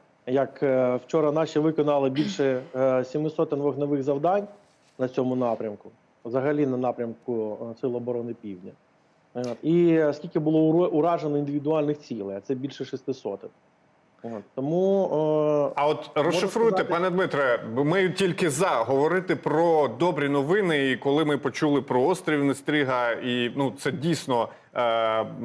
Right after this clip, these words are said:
Speaker 2: добра, е, чудова новина для наших сил оборони, для бійців, які, е, боронять Південь. Е, що таке сімсот вогневих завдань? Бо це, я розумію, що це офіційна мова,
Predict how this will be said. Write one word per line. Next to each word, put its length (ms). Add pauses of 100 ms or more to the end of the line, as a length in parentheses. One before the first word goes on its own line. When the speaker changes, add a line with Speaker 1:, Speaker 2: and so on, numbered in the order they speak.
(200)
Speaker 2:
добра, 580 (380)
е, 360
чудова 460
новина 560
для 380
наших 360
сил 220
оборони, 400
для 140
бійців, 400
які, 300 (400)
е, 400
боронять 840
Південь. 420 (420)
Е, 320
що 200
таке 240
сімсот 580
вогневих 480
завдань? 680
Бо 420
це, 480
я 160
розумію, 340
що 140
це 180
офіційна 580
мова, 380